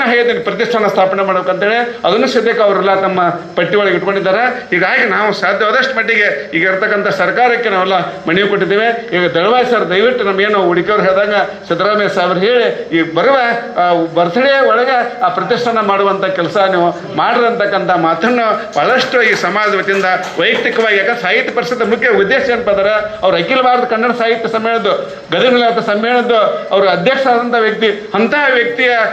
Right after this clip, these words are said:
ಒಂದು ಪ್ರತಿಷ್ಠಾನ ಆದರೆ ಅದರಿಂದ ಮತ್ತೆ ಚಿಂತನೆ ಮಂಥನ ಆಗ್ತವೆ. ಯಾಕಂದ್ರೆ ನಮ್ಮ ಕಲಬುರಗಿ ಅವ್ರದ್ದು ಪ್ರತಿಷ್ಠಾನ ಓದಿ ಧಾರವಾಡಕ್ಕೆ ಒಂದು ಒಳ್ಳೆಯ ಕೆಲಸ ಮಾಡಿದಂಥ ಆ ಪುಣ್ಯಾತ್ಮ ಕುಂದಣಗಾರರ ಒಂದು ಪ್ರತಿಷ್ಠಾನ ಮಾಡ್ಲಿಕ್ಕೆ ನಾವು ಪ್ರಾಮಾಣಿಕ ಪ್ರಯತ್ನ ಮಾಡಿರ್ತಕ್ಕಂಥ ಮಾತನ್ನ ಹೇಳ್ತಾ,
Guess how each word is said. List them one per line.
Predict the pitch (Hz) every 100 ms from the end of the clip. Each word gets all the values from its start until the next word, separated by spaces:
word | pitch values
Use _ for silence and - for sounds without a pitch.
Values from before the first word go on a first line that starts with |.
| -
ಒಂದು | 196 190
ಪ್ರತಿಷ್ಠಾನ | 190 180 240 247 226
ಆದರೆ | 208 214 202 196 - -
ಅದರಿಂದ | 208 208
ಮತ್ತೆ | 202 226 240
ಚಿಂತನೆ | - 214 226
ಮಂಥನ | 220 202 196
ಆಗ್ತವೆ. | 196 196 175
ಯಾಕಂದ್ರೆ | 208 208 202 - -
ನಮ್ಮ | 180 180 180
ಕಲಬುರಗಿ | 160 185 214 240 233
ಅವ್ರದ್ದು | 233 240 240 226 - -
ಪ್ರತಿಷ್ಠಾನ | 175 196 - 208 202 - 160
ಓದಿ | 220 240 226 196
ಧಾರವಾಡಕ್ಕೆ | 180 190 220 220 220 196
ಒಂದು | 196 190 190
ಒಳ್ಳೆಯ | 180 226 277 277
ಕೆಲಸ | 220 180 233
ಮಾಡಿದಂಥ | 208 196 185 180 220 226 - -
ಆ | 165
ಪುಣ್ಯಾತ್ಮ | 170 180 220 262 254 220 208 208 -
ಕುಂದಣಗಾರರ | - 196 240 247 233 220
ಒಂದು | 208 196
ಪ್ರತಿಷ್ಠಾನ | 175 180 190 240 202
ಮಾಡ್ಲಿಕ್ಕೆ | 196 190 190
ನಾವು | 180 175 175 -
ಪ್ರಾಮಾಣಿಕ | - 165 202 202
ಪ್ರಯತ್ನ | 170 - 220 240 226
ಮಾಡಿರ್ತಕ್ಕಂಥ | 202 190 185 185 175
ಮಾತನ್ನ | 165 156 190 196
ಹೇಳ್ತಾ, | 202